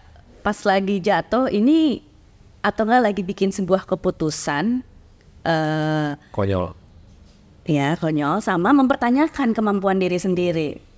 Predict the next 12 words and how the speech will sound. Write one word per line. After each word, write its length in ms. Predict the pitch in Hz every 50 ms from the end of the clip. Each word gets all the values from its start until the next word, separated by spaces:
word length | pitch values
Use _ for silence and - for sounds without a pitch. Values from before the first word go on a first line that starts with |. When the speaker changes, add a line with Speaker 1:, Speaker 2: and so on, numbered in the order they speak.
| - - -
Speaker 2:
Tiap 160 | 101 92 85
hari. 400 | 85 82 82 85 98 110 - - - -
Speaker 1:
Oh, 140 | - 220 262
itu 80 | 269 -
sampai 240 | 349 339 269 269
sekarang 260 | 254 - 240 233 202 180
masih 320 | 175 165 147 175 160 143
ya? 60 | 156
Speaker 2:
Hari. 400 | 160 147 135 160 143 131 107 87 - - - _ _ - - - - - - - - - - - - _ - - - - -
Speaker 1:
Oh, 80 | 202
Speaker 2:
Ah, 240 | 202 190 139 143 147
Speaker 1:
iya. 140 | 165 180 127